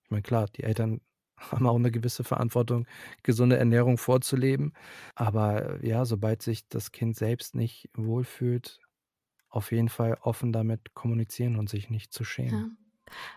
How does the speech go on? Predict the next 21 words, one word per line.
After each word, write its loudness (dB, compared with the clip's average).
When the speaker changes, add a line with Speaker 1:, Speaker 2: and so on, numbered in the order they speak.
Speaker 2:
Auch -2
ganz 2
nett, 4
unser 2
roter 0
Faden -2
ist -8
ja -6
scheinbar -4
die -6
Kommunikation, -4
auch, 4
äh, -4
die 2
Speaker 1:
Mhm. 10
Speaker 2:
Kommunikation 4
von 4
Seiten 0
des -6
Körpers -2
beachten. -8